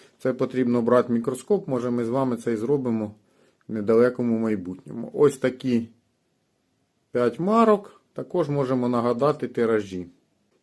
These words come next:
А далі у нас з вами чудовий Гіндербург,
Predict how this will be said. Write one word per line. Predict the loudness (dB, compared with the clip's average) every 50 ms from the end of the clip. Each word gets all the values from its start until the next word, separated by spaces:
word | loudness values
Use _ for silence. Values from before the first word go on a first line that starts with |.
| _ _ -12 -12 -12 _ _ _ _ _ _ _ _ _ _ _ _ _ _ -4
А | -2 -2
далі | 0 2 4 4 4 4 4
у | 4 2
нас | 2 4 4 2 2
з | 2
вами | 2 4 4 4 4 4 2
чудовий | 0 -4 -4 0 4 6 6 8 8 6 6
Гіндербург, | 4 4 2 2 2 0 0 -2 -2 -2 -2 -2 -2 -2 -6 -12 -20